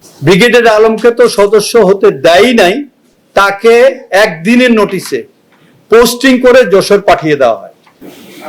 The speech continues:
এবং তার কোনো ফেয়ারওয়েলও দেওয়া হয়। এনএসআই থেকে আমরা কোনো সাপোর্ট পাই নাই। সুবেদার তোরাব আলী, আচ্ছা, সুবেদার তোরাব আলী,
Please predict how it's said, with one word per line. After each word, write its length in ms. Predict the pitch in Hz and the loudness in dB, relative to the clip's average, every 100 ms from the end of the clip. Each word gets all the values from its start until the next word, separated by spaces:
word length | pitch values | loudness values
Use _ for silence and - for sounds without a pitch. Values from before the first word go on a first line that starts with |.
| - | 0
এবং 160 | 202 220 | 0 0
তার 200 | 220 208 | -2 0
কোনো 220 | 214 214 | 0 0
ফেয়ারওয়েলও 560 | - 208 214 214 214 196 | 0 0 2 2 2 0
দেওয়া 340 | 180 180 156 | 0 2 0
হয়। 160 | 135 117 - - - - _ _ - 131 - - - - | -4 -14 -18 -20 -20 -20 _ _ -14 -12 -12 -14 -6 -2
এনএসআই 440 | 214 247 254 254 | 0 0 0 -2
থেকে 180 | 269 247 | 0 -2
আমরা 160 | 240 | -2
কোনো 220 | 233 233 226 | -2 -2 -4
সাপোর্ট 380 | 202 190 226 - | -2 0 0 0
পাই 160 | 220 220 | 0 0
নাই। 240 | 233 285 - _ _ _ _ _ _ - | -4 -10 -16 _ _ _ _ _ _ -14
সুবেদার 460 | - 220 240 247 247 | 0 2 4 4 0
তোরাব 420 | - 247 247 240 | -2 0 2 4
আলী, 300 | 240 247 320 302 - - 226 - - - - - | 2 2 -4 -8 -18 -20 -20 -20 -20 -20 -10 -4
আচ্ছা, 240 | 180 208 | 0 -2
সুবেদার 580 | - - 226 262 262 262 - | -4 -4 0 2 2 -2 -2
তোরাব 280 | 226 247 247 | 0 2 2
আলী, 220 | 233 180 | 0 -2